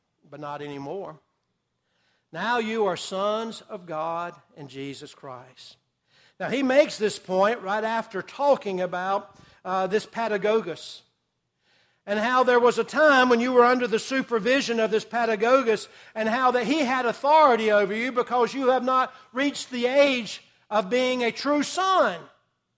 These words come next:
But now you're a son of Jesus Christ, and therefore that pedagogus has no authority over you anymore. You have been given a new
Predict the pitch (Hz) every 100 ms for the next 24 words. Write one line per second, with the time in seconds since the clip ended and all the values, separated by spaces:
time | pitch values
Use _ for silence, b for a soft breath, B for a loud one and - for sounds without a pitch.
0 | _ _ _ _ _ _ _ _ _ _
1 | 139 151 262 247 208 196 - 214 208 190
2 | 151 196 208 156 160 - 220 214 202 -
3 | 185 220 226 226 208 220 214 214 202 208
4 | 254 214 196 208 196 214 247 247 262 294
5 | 311 220 196 185 196 202 202 196 196 190
6 | 185 175 175 _ b b b b 208 285
7 | 254 269 240 240 254 262 247 233 240 269
8 | 277 285